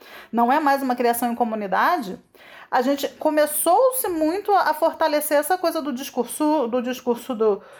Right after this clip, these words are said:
do vínculo da mãe e do bebê, que a mãe tem que ficar ali, bababá, e começou a haver uma profunda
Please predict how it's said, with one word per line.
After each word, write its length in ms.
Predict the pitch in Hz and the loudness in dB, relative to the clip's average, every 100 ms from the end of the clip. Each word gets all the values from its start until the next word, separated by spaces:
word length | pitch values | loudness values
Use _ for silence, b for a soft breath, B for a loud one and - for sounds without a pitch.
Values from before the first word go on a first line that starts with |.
| B | B
do 100 | 214 | -2
vínculo 380 | 247 233 233 233 | 0 0 0 2
da 140 | 233 226 | 2 2
mãe 160 | 220 | 0
e 20 | |
do 80 | 220 | 0
bebê, 600 | 240 392 339 269 247 226 | 0 0 2 4 4 4
que 100 | 233 | 2
a 40 | 226 | -2
mãe 200 | 226 226 | -4 -8
tem 120 | 233 | -12
que 80 | - | -14
ficar 420 | - - 254 294 | -16 -4 0 0
ali, 640 | 302 285 269 254 233 247 | 0 0 0 0 2 0
bababá, 960 | 220 226 254 294 240 254 262 262 262 B B 269 | 2 2 2 -2 0 2 4 4 2 B B -6
e 140 | 254 | -4
começou 420 | 302 302 311 359 | 0 2 2 2
a 20 | |
haver 160 | 349 339 | 2 2
uma 100 | 339 | 0
profunda 400 | 349 339 392 | 0 -2 0